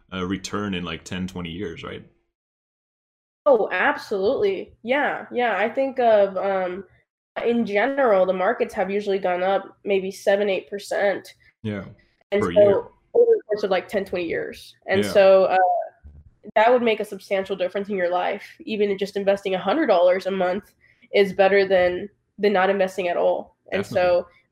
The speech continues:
Speaker 2: um, I would encourage anybody, like, if you just have fifty dollars, I'm, I promise it's still worth it.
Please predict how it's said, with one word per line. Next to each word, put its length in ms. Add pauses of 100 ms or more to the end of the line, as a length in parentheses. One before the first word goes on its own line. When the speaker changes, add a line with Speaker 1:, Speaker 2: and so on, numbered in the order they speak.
(120)
Speaker 2:
um, 200 (220)
I 120
would 120
encourage 400
anybody, 440
like, 320
if 120
you 160
just 140
have 220
fifty 280
dollars, 360
I'm, 200 (100)
I 100
promise 380
it's 160
still 320
worth 240
it. 140